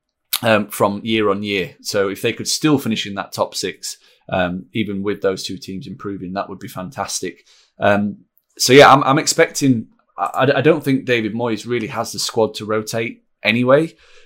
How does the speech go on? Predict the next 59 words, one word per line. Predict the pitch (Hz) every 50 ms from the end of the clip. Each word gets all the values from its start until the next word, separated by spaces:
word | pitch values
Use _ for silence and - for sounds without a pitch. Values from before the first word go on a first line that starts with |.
| _ -
not | 120 135 - -
for, | - 120 113 107 104 101 - - _ -
um, | - 120 107 104 104 104 104 -
a | 107 -
full | - - 117 104
eleven. | 101 101 107 110 92 87 87 90
So | - - 98 92 98 98 - _ _ _ - - - -
even | 139 135 127 131
if | 127 117 -
he | 113
does | 95 127 131 120 - 113
want | 113 107 -
to | - 104
rest | 101 107 104 - - - - - - _ _ _ _
players | - - 98 95 95 95 85 -
for | - - 107 107 104 101
that | 101 95 - -
second | - 104 - - 98 101
leg, | 101 92 87 87 _ _ _ - _ _ _ _ - -
um, | 104 98 101 98 -
in | - 107 101 101
Lyon, | 107 107 101 95 92 90 - _ _ _ _ _ _ _ -
I | - -
do | - 127 117 104
think | - 113 107 98 92
that | 95 95 - - 98 - -
the | 110 107
majority | 101 104 104 110 104 117 110 110 92 95
of | 90 -
the | -
team | - 110 101
he's | 98 92
gonna | - 98 -
put | - 101 98
out | 95 78 90
is | - -
very | 98 95 92 87
strong. | - - - - 110 107 107 107 107 - _ _ _ - _ _ _ _ -
Um, | 104 101 101 98 101 101 - _ _ _ _ _ -
and | 107 104 110
the | 113
way | 127 123
in | 113 104
which | 98 - - -
they | 104 90
sort | - - 87 67 -
of | _
play | - - 107 104 98 95 92 92 69
and | 87 92 82 -
have | - 117 - -
been | 95 92 87
playing | - 101 92 92
all | 95 98
season | - - 104 95 90 98
long | 104 104 101 95
has | 92 - -
been | 98 95
very | 92 107 104 98
attack-minded, | 90 - - 110 - - 107 98 92 92 90 87 87 87